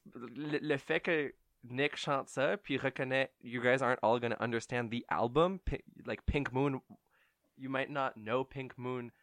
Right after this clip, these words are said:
now, but it will come for you and eventually you'll know the themes. » Puis le fait que, en mille neuf cent quatre-vingt-dix-neuf, la chanson devient populaire, comme si peut-être, I'm, I'm overreading, mais tu sais, comme, je pense qu'on comprend mieux maintenant qu'on est tellement connectés,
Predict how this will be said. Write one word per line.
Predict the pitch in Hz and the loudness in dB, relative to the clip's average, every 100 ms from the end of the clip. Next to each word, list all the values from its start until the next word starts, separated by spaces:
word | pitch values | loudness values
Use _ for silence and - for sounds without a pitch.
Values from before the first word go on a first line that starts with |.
| _ | _
now, | 107 113 123 151 | -2 2 4 2
but | 127 98 | 2 0
it | |
will | 131 143 127 | 4 4 4
come | 139 131 | 2 2
for | 135 | 2
you | 139 139 | 2 2
and | |
eventually | 107 123 120 127 | 2 -2 -2 -4
you'll | 120 | -2
know | 117 | -2
the | 107 | -4
themes. » | 127 135 151 - - - | -4 -4 -4 -12 -12 -2
Puis | 143 | 0
le | 131 | 2
fait | - 160 185 | 4 4 6
que, | 143 170 202 - _ _ _ | 4 6 4 -2 _ _ _
en | 127 | 2
mille | 135 151 | 4 4
neuf | 151 | 2
cent | 160 | 2
quatre-vingt-dix-neuf, | 156 143 147 147 131 135 165 - _ _ | 0 0 -2 0 2 4 4 2 _ _
la | 113 | -2
chanson | 120 - 151 147 - 127 143 165 160 - _ - | 0 4 6 6 6 6 6 6 2 -6 _ -4
devient | 127 120 135 131 127 _ _ | -2 0 0 0 -2 _ _
populaire, | - 139 143 139 | -2 0 6 6
comme | 160 151 | 6 -2
si | 151 | -6
peut-être, | 156 147 180 185 | -4 -2 0 -2
I'm, | 131 - - | -4 -8 -6
I'm | 127 | -2
overreading, | 135 127 101 208 160 139 | -2 -2 -4 -4 -4 -2
mais | 123 | -4
tu | - | -2
sais, | 143 160 | -2 0
comme, | 135 123 147 - _ _ _ - | 2 2 0 -8 _ _ _ -14
je | 135 | 2
pense | 160 175 | 4 6
qu'on | 180 | 2
comprend | - 156 151 - 147 | 2 4 4 6 4
mieux | 127 123 127 139 151 131 | 4 2 6 6 4 0
maintenant | 120 123 120 117 139 | -2 -2 0 0 0
qu'on | - 123 | -2 -6
est | 113 | -8
tellement | - 120 127 - _ _ | -8 -6 -6 -8 _ _
connectés, | - 160 147 131 - - 135 135 170 196 | -2 0 0 -2 -4 -10 -4 -2 -2 -4